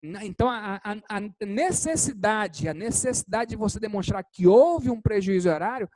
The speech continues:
essa obrigatoriedade de você demonstrar que houve um prejuízo erário só vai acontecer se o cara responder por isso aqui, ó. Se ele tiver respondendo por um ato que gerou prejuízo erário. Porra, se eu vou responder por prejuízo erário,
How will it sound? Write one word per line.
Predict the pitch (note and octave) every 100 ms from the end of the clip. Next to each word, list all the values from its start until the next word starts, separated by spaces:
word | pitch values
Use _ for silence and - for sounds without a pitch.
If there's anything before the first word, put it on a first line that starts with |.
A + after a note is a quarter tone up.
| _ _
essa | E3 F3+ G#3+
obrigatoriedade | A3+ - C4 A#3+ A#3 G3+ A3 G#3+
de |
você | G#3 F#3 G3 F#3+
demonstrar | F3 D#3+ B3+ D4 A#3 - G#3+
que | -
houve | G#3 G3
um | F#3+
prejuízo | F#3+ E3+ E3+
erário | D#3+ F#3 -
só | B3 G#3+
vai | E3 G3 A#3
acontecer | A3 A#3 A#3 F#3 - F3+ G3+ - _ _ _ -
se | -
o | A3
cara | - F3 F3+ F3+
responder | F#3 - G3 E3+
por | E3+ F3+
isso | F3+ A3+
aqui, | - C#3+
ó. | - _ _ _ _ _ -
Se | E3
ele |
tiver | F3+ F3+ E3 D#3+
respondendo | F3 - G#3 E3 E3
por | - F3+
um | E3
ato | D#3 -
que | E3+
gerou | E3+ D#3+
prejuízo | - D#3 F3+
erário. | A3 G#3 C3
Porra, | - C3+ - _ -
se | -
eu | F3
vou | G3
responder | A#3 B3 A3
por | G#3+ -
prejuízo | A3 G3 G#3 A#3+
erário, | B3+ C4